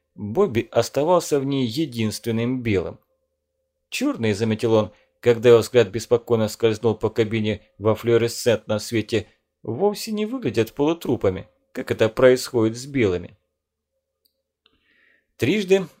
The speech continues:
за время их спуска лифт останавливался на каком-нибудь этаже и подолгу застревал там.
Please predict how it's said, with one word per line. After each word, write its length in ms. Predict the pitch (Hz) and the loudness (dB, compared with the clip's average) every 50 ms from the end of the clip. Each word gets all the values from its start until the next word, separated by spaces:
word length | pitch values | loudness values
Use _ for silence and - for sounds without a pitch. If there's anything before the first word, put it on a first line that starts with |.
| _ _ | _ _
за 200 | - 107 104 127 | -6 2 2 2
время 300 | 113 110 120 113 110 107 | 4 4 2 2 2 0
их 80 | 101 - | -2 -4
спуска 480 | - - - - 107 98 - - - 110 | -6 -10 -10 -8 -8 -8 -4 -2 -2 0
лифт 260 | 123 165 175 - - | 0 -2 -4 -4 -6
останавливался 800 | - 113 104 - - 107 107 127 143 147 143 135 131 127 - 123 | -6 -6 -6 -4 -4 -4 -2 -2 0 2 2 2 2 0 -2 -4
на 120 | 113 113 | -4 -2
каком-нибудь 640 | 110 117 110 - - 120 113 110 107 101 101 98 - | -2 -2 -2 -2 -2 -2 0 0 0 -2 -2 -4 -4
этаже 500 | 98 - - 85 90 90 113 156 180 170 - _ _ _ _ _ | -8 -4 -4 -4 -2 -2 -2 -4 -4 -4 -8 _ _ _ _ _
и 100 | - 135 | -4 -4
подолгу 540 | 160 - - 190 185 233 220 208 208 - 196 | -2 0 0 0 2 2 2 2 2 0 -2
застревал 680 | 175 180 185 165 - - - 196 180 131 117 101 90 87 | 0 0 -2 -2 -2 -4 -4 -2 4 6 6 6 6 4
там. 240 | - - 98 - | 0 -8 -12 -12